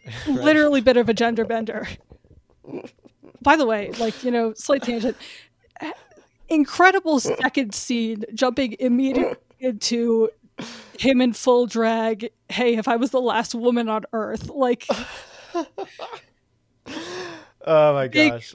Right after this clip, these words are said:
Speaker 2: I, I feel like when I first watched the movie and that scene happened, I got, like, the, the, like, Metal Gear Solid exclamation point above my head, like, "Whoop."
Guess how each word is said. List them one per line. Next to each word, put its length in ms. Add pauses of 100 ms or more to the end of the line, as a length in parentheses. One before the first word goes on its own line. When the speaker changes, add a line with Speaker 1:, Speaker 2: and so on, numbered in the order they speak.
Speaker 2:
I, 280
I 20
feel 260
like 180
when 120
I 100
first 360
watched 320
the 80
movie 420
and 140
that 200
scene 300
happened, 720
I 140
got, 260
like, 220
the, 420 (120)
the, 100
like, 200
Metal 300
Gear 180
Solid 420
exclamation 640
point 300
above 240
my 120
head, 300
like, 140
"Whoop." 260